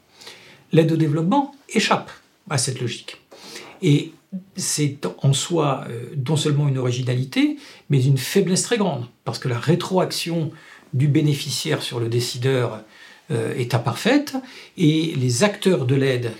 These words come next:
les gestionnaires de cette politique publique, les agences d'aide, mais même les O N G, sont partagés en une double redevabilité,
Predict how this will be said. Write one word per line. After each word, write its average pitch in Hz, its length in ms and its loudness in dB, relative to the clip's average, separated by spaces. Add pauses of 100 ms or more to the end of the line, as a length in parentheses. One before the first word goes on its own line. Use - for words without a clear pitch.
les 120 120 -6
gestionnaires 160 580 0
de 120 80 -4
cette 120 200 -8
politique - 320 -6
publique, 190 440 -2
les - 160 -6
agences 110 340 -6
d'aide, 175 380 0 (1080)
mais 139 80 6
même 165 220 6
les 143 180 0
O 131 60 4
N 123 140 0
G, 226 280 -4 (420)
sont 151 280 2
partagés 180 680 2
en 127 180 -2
une 127 220 2
double 185 220 4
redevabilité, 131 960 0